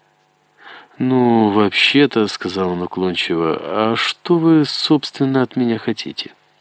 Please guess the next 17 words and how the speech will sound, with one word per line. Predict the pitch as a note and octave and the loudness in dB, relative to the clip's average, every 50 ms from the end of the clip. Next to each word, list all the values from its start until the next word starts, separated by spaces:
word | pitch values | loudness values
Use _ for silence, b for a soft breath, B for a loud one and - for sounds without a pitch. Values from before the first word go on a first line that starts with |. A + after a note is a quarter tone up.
| _ _ _ _ - | _ _ _ _ -4
"Я | E2+ E2 D#2+ | -2 -2 0
же | D#2+ E2+ E2 | 0 -2 -2
говорил, | G#2 G#2+ B2+ D3+ D#3 B2 - - - B B B B B B B B B B B | 0 0 2 2 2 0 0 -2 -10 B B B B B B B B B B B
детали | - D2+ F2 E2 - - F2 G2 A2+ C3 C3+ | -8 -4 -4 -4 -2 0 0 2 2 2 0
сегодняшнего". | - - - D#2+ F2+ G#2 A2+ A#2 A2+ - - A2 G#2+ G#2 G2+ G2 G2 - _ _ _ _ _ _ - | 0 -2 -4 -4 -4 -4 -4 -4 -4 -4 -2 -2 -2 -2 -4 -6 -8 -12 _ _ _ _ _ _ -10
"Дорогой | - A#2+ B2+ C3 G2+ A#2 - - | -4 -2 0 0 0 0 -4 -4
Карл", | - - C#2 A#1 A#1 A1 - _ _ - | -4 -4 -4 -4 -6 -8 -10 _ _ -12
проникновенно | - - C2 C2+ - - D#2 D2 D2 C#2+ C#2 C#2 C#2 | -8 -8 -8 -8 -8 -8 -6 -4 -4 -4 -4 -6 -8
сказал | - - - C#2 C2+ C2+ C#2 | -10 -8 -8 -6 -6 -6 -6
Сабинин, | - - E2+ C#2+ - - - - _ _ _ _ _ _ B B B B B B B | -6 -8 -8 -8 -8 -14 -16 -20 _ _ _ _ _ _ B B B B B B B
"сегодняшний | B - - F#3 F3 F3 E3 D#3 C3 - D3 C3+ | B 0 4 6 6 6 4 2 0 2 0 0
случай | - - C#3+ D3 C#3 - C3+ A#2+ | 2 2 2 2 2 2 0 0
принадлежит | - A2+ A2 G#2 G2+ G2+ G#2 - - A2+ G#2 | 0 2 0 2 2 0 0 2 2 0 0
скорее | - - - F#2+ G2 G2+ G#2 G2 | -2 0 0 2 2 2 2 2
категории | - G2+ F2 - F2 F2 G#2 G#2 G#2+ G2+ F#2+ F#2 | 0 -2 -4 -4 -4 -2 0 2 2 4 2 0
прискорбных | - - E2+ E2+ E2 - - - A2+ G#2+ G2+ G2+ G2+ F#2+ - - | 0 -2 -4 -4 -4 -4 -2 0 0 0 0 -2 -4 -6 -6 -4
недоразумений. | G2 F#2 F2 F#2 F2 F2 D#2+ - E2+ D#2+ F2 G#2 A#2 A2 F2 D2+ C#2+ C#2 D2 | -4 -4 -2 -2 -2 -2 -2 -2 -2 -2 0 2 2 2 0 0 -4 -6 -6